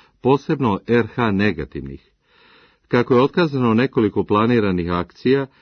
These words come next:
a u preostali malobrojnim biće smanjen odziv davalaca, iz instituta mole građane da daju krv narednih dana,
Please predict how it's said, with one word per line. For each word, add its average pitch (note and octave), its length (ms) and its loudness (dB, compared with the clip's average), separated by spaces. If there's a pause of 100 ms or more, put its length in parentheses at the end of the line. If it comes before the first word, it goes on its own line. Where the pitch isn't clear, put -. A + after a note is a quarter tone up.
(160)
a G2 200 0
u F#2 60 4
preostali G#2+ 600 0
malobrojnim G2+ 640 0
biće A2 300 0
smanjen G#2 560 -2
odziv F#2 400 -2
davalaca, G2+ 760 -2 (380)
iz C3+ 280 0
instituta B2+ 680 -2
mole G2+ 340 2
građane F2+ 520 -2
da F#2 160 -4
daju G#2 340 0
krv A2+ 340 -2
narednih F#2 560 -2
dana, F#2 380 -2